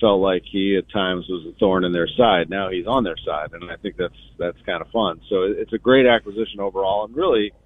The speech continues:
the Cardinals, in the deal that they put together, five years, about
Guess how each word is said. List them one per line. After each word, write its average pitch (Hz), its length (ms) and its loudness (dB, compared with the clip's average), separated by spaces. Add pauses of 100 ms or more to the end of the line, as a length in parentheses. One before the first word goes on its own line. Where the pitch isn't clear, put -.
(460)
the 95 80 -10
Cardinals, 110 580 0 (280)
in 110 160 -6
the 101 80 -4
deal 110 360 0
that 95 120 -6
they 101 140 -2
put 98 200 -6
together, 95 560 2
five 92 300 0
years, 90 420 -8
about 80 220 -4